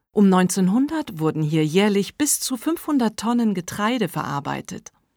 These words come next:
Doch nach und nach lösten flexibel einsetzbare Dampfmühlen und schließlich elektrisch angetriebene Mühlen die Wassermühlen ab.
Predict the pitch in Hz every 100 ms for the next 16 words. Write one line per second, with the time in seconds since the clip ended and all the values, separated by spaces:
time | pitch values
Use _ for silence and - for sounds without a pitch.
0 | _ _ 202 185 214 269 349 - 170 160
1 | 175 214 220 175 170 190 202 - 208 208
2 | - 156 - - 196 220 - 160 156 160
3 | - - 151 151 147 156 202 - 190 202
4 | 196 - - _ 277 - 370 359 - 254
5 | - 160 175 - - 185 - 156 156 151
6 | - 156 151 151 156 175 180 170 170 165
7 | 165 156 147 143 - - - -